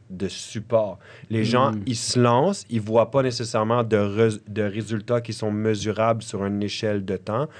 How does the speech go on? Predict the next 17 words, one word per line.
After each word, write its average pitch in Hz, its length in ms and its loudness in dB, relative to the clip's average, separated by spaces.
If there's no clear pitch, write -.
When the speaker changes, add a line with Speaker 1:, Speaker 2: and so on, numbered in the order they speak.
Speaker 1:
Et 110 60 -6
c'est 110 120 -8
ce - 80 -12
qui 110 100 -16
fait 123 140 -6
en 120 100 0
sorte 139 280 -6
qu'ils 101 140 -14
vont 117 160 -2
abandonner. 113 640 0
Tu 143 120 2
sais, 151 120 2
prends 151 280 2
par 139 160 4
exemple 123 500 2
une 110 120 -2
femme 135 480 0